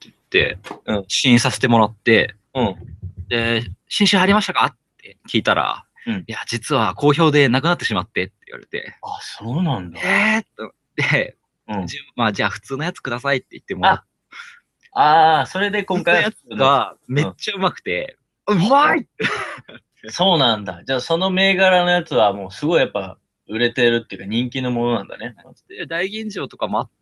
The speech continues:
Speaker 1: 飲ませてもらったんだけど、
Speaker 2: うん。
Speaker 1: ここは、ビジョンファー特別純米がすごい素敵な味。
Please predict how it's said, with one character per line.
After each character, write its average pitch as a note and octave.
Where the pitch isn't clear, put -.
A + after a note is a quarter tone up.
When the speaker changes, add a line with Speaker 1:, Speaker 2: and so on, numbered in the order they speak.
Speaker 1:
飲 B2+
ま D#3
せ -
て A#2+
も G2+
ら F#2
っ F#2
た G2+
ん G2
だ F2
け E2
ど、 E2
Speaker 2:
う -
ん。 F#3
Speaker 1:
こ D3
こ F3
は、 F3+
ビ G2
ジ B2
ョ C3
ン C3+
フ D3
ァ -
ー -
特 B2
別 C3
純 C3+
米 F2+
が F#2+
す -
ご A2
い F#2+
素 -
敵 F2
な E2
味。 E2